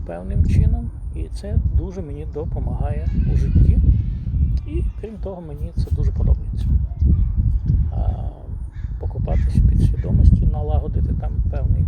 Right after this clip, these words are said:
порядок. А, інколи ми приходимо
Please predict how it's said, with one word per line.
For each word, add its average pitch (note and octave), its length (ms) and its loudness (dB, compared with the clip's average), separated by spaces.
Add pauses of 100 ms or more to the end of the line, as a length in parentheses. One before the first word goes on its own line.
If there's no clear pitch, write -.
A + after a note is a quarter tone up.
(160)
порядок. - 420 -2 (1400)
А, D#3 560 -2 (1800)
інколи A#3+ 360 4
ми G#3+ 100 0
приходимо G3+ 500 0